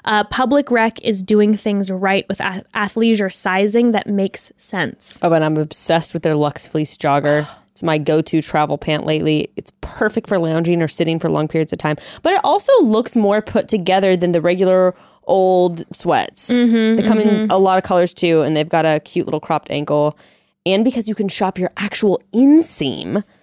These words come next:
Speaker 2: for my shorter girls, you can get these to actually be cropped on you.
Speaker 1: Yes, it's amazing. The Luxe Fleece is so comfy. The other pair that I've been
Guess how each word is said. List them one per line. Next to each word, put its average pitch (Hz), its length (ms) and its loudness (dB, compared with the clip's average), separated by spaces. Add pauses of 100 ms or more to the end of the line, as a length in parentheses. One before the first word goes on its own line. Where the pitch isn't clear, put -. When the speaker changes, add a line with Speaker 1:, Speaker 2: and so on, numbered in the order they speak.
(420)
Speaker 2:
for 196 80 -2
my 170 140 -2
shorter 294 420 0
girls, 151 560 0
you 202 80 4
can 190 140 2
get 214 160 0
these 220 160 2
to - 120 0
actually 190 260 0
be 170 100 -4
cropped 170 360 -2
on 123 140 -4
you. 123 240 -4
Speaker 1:
Yes, 226 540 0
it's 277 180 0
amazing. 226 480 2
The 220 100 4
Luxe 226 380 0
Fleece 226 380 0
is 220 120 2
so 214 280 0
comfy. 214 320 0
The 202 120 0
other 208 140 2
pair 247 160 2
that 240 100 2
I've 190 160 -2
been 190 160 -2